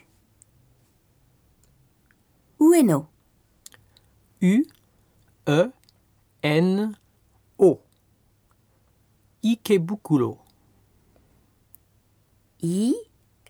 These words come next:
Speaker 1: K E B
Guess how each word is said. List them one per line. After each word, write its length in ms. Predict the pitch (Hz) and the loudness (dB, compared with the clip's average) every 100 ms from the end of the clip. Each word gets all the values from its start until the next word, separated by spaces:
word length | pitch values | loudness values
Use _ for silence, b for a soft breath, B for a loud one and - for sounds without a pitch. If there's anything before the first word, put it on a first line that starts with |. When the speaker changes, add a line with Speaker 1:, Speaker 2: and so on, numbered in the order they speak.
| _ _ _ | _ _ _
Speaker 1:
K 360 | - 214 208 254 - _ _ _ _ _ _ _ | -8 -4 -2 -4 -8 _ _ _ _ _ _ _
E 320 | 202 208 240 359 _ _ _ _ _ _ _ 139 | -2 0 0 -6 _ _ _ _ _ _ _ -4
B 460 | 196 208 220 339 | 0 0 0 -4